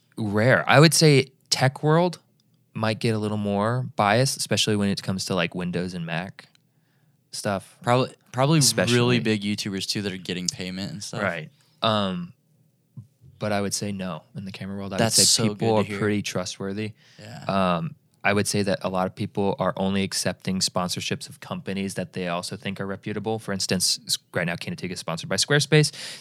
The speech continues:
Speaker 1: Dave uses Squarespace. He's been using Squarespace forever.
Speaker 2: Mm-hmm.
Speaker 1: So, you know, it made sense to
Speaker 2: It's something you guys actually
Speaker 1: Right.
Speaker 2: use and it works
Speaker 1: Right.
Speaker 2: well.
Speaker 1: Like, for instance, I never once have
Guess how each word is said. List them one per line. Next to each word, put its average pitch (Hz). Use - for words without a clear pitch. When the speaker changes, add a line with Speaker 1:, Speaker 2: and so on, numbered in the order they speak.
Speaker 1:
Dave 87
uses 120
Squarespace. 98
He's -
been 95
using 95
Squarespace 87
forever. 82
Speaker 2:
Mm-hmm. 104
Speaker 1:
So, 90
you 101
know, 80
it 104
made 90
sense -
to -
Speaker 2:
It's -
something 117
you 104
guys 98
actually 95
Speaker 1:
Right. 85
Speaker 2:
use 120
and 104
it 78
works 98
Speaker 1:
Right. 101
Speaker 2:
well. -
Speaker 1:
Like, 117
for 123
instance, 110
I 107
never 104
once 95
have 87